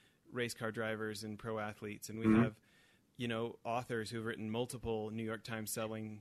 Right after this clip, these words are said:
Speaker 1: best-selling books, and, you know,
Speaker 2: Right.
Speaker 1: people who they, they just sit there and beat on their craft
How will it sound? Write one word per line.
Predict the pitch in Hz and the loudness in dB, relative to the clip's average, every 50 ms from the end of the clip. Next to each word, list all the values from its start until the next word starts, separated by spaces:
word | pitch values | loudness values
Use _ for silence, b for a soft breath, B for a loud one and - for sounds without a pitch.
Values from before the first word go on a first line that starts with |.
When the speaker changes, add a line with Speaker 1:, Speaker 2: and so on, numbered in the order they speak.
| - _ - | -14 _ -4
Speaker 1:
best-selling | 120 107 104 - - 110 107 107 104 | -4 -2 -2 -2 -2 -2 -2 -4 -4
books, | 101 110 107 - - - - - - | -4 -4 -4 -4 -6 -8 -12 -8 -8
and, | 98 107 107 87 | -8 -8 -6 -6
you | 98 127 | -4 -2
know, | 120 113 110 b b b b | -2 -2 -4 b b b b
Speaker 2:
Right. | 113 117 107 104 110 | 8 8 10 10 8
Speaker 1:
people | - 151 135 135 143 135 | 6 4 2 2 2 2
who | 131 135 131 127 123 123 120 - - | 2 2 4 4 4 2 0 -2 -2
they, | 123 117 117 110 110 - _ - 110 | -2 -2 -2 -2 -6 -16 _ -16 -8
they | 117 117 | -6 -6
just | 113 120 113 - - | -4 -2 -2 -2 0
sit | - 139 131 | 0 -2 0
there | - 131 120 | 0 -2 -2
and | 113 110 | -2 -2
beat | 104 120 120 127 - | -2 -2 -4 -4 -4
on | 95 120 117 | -4 -4 -2
their | 113 110 104 | -4 -4 -6
craft | - - 120 117 117 117 113 - - | -4 -2 -2 0 0 -2 -4 -6 -12